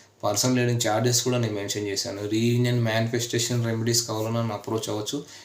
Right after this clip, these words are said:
ఎట్లాంటి పరిహారాలైనా సరే మీరు కావాలంటే నన్ను అప్రోచ్ అవ్వండి. అద్భుతమైన పరిహారాలు నేను ఇస్తాను. So, మీరు లైఫ్లో ముందు ముందు చాలా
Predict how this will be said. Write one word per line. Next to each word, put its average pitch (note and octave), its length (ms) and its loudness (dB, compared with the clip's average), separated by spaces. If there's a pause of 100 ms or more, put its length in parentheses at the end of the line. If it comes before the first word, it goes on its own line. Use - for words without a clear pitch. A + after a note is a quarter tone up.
(160)
ఎట్లాంటి B2+ 420 6
పరిహారాలైనా A#2 680 4
సరే A2+ 240 0
మీరు G#2+ 200 -4
కావాలంటే G#2 580 -4
నన్ను G#2+ 220 -4
అప్రోచ్ G#2+ 340 -6
అవ్వండి. G#2 220 -4 (340)
అద్భుతమైన G#2+ 580 -2
పరిహారాలు G#2 520 -6
నేను G2+ 160 -8
ఇస్తాను. G#2+ 380 -8 (360)
So, A#2 180 -2
మీరు G#2+ 200 -2
లైఫ్లో G#2+ 440 -2 (520)
ముందు G#2+ 180 -6
ముందు A2 240 -2 (100)
చాలా G#2+ 300 2